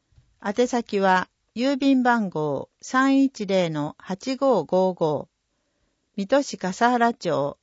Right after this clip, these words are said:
九百七十八番六、茨城県議会事務局、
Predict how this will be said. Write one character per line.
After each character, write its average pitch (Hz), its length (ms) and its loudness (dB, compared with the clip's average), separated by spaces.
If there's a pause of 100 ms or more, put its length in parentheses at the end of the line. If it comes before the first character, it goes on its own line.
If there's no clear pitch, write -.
(140)
九 285 260 -2
百 220 280 -4
七 202 280 -2
十 170 240 -4
八 165 340 -6
番 131 280 -6
六、 143 460 -8 (840)
茨 254 340 2
城 269 200 -6
県 262 240 0
議 254 140 -4
会 240 240 0
事 220 100 -2
務 220 160 0
局、 165 460 -6